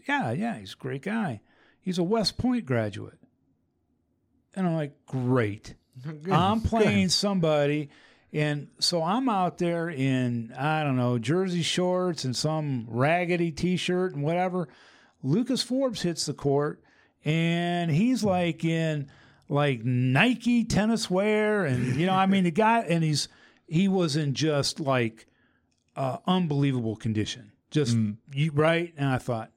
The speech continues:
Speaker 1: "This is not gonna go well." And luckily, we, we had a really fun time. I ended up losing to Lucas, not because, Lucas, of your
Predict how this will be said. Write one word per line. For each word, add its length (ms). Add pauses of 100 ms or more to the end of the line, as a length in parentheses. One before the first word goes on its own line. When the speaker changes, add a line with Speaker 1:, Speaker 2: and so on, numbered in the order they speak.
(140)
Speaker 1:
"This 260
is 180
not 400
gonna 180
go 200
well." 480 (560)
And 440
luckily, 640
we, 260
we 240
had 180
a 40
really 500
fun 300
time. 420 (400)
I 140
ended 240
up 140
losing 580
to 120
Lucas, 500
not 380
because, 420
Lucas, 360
of 160
your 280